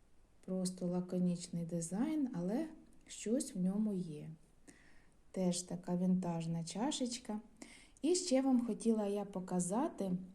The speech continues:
я купила досить таку старовинну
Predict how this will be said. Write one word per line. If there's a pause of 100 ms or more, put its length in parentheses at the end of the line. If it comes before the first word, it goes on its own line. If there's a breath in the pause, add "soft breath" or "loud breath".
я
купила
досить
таку (440 loud breath)
старовинну